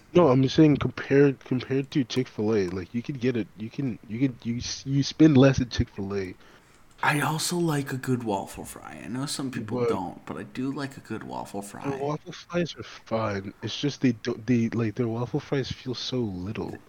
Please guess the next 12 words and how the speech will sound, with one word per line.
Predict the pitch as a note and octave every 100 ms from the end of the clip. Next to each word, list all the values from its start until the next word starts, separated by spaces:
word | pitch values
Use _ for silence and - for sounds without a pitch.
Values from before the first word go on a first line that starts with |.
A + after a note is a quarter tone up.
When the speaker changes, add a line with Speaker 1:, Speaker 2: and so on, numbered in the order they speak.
| -
Speaker 2:
Yeah. | F#2 F#2+ D#2+
Speaker 1:
And | A2+ A2+
when | A#2+
you, | A#2+
when | G#2+
you | C3
get | - -
a | G2 G2 G#2
large | A#2+ - -
fry | - A2 G#2+ C3 D#3
from | - - G#2+
Chick-fil-A, | - G#2+ - F#2+